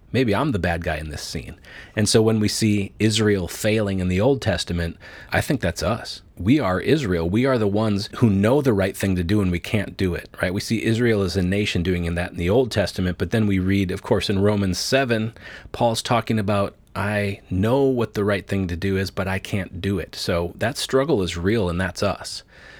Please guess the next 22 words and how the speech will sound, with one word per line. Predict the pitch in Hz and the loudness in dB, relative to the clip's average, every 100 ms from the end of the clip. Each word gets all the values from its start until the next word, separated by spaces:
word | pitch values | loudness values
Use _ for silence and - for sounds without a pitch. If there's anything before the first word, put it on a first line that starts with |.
| - - - | -20 -20 -6
And | 110 113 | 0 2
sometimes | 151 151 156 151 | 2 2 0 2
that | 113 127 | 2 2
leads | 113 120 165 - | 2 2 2 0
to, | 123 110 107 | 2 2 0
to | - - 110 98 95 - | -2 -2 0 0 -2 -4
situations | - 135 131 113 120 - 185 107 | -2 0 2 2 0 0 0 0
and | |
consequences | - 113 117 - 127 120 110 | 0 -2 -2 -2 -2 -2 0
that | 113 95 | -2 0
we | 113 | 0
have | 107 - | -2 -4
to | 98 | -2
go | 87 160 | 0 -2
through | - 98 | 0 -2
because | 95 - 107 | 0 -2 -2
of | 104 | 0
our | 101 98 | 0 0
own | 117 110 | 0 -2
tendency | - 104 95 - 95 | -2 -4 -4 -4 -6
to | 95 | -6
sin. | - 139 92 | -2 0 0